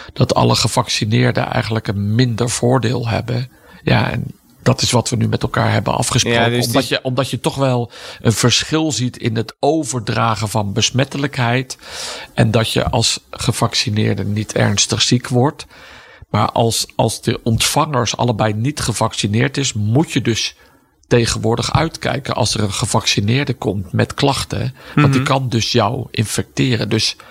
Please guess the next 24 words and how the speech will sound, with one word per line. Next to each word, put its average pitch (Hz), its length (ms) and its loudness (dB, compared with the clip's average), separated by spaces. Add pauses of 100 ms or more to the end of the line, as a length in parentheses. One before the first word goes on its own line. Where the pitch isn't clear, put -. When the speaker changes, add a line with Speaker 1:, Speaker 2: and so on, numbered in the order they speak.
(920)
Speaker 1:
eigenlijk 123 340 0
die 123 80 6 (100)
basisregels 113 1120 0
die 117 120 0
we 120 100 2
afgeschaft - 680 -2
hebben, 120 380 -2 (520)
maar 107 120 2
die 107 120 4
moet 127 220 2
je - 80 2
voor 120 220 2
jezelf 131 720 0
wel 113 240 2
een 101 140 -2
keuze 131 360 2
maken 110 300 -2
of 117 120 0
die 110 120 0
belangrijk 123 540 0
blijven, - 480 -4
hè? 110 100 2
Ik 151 100 -2
bedoel, 117 400 0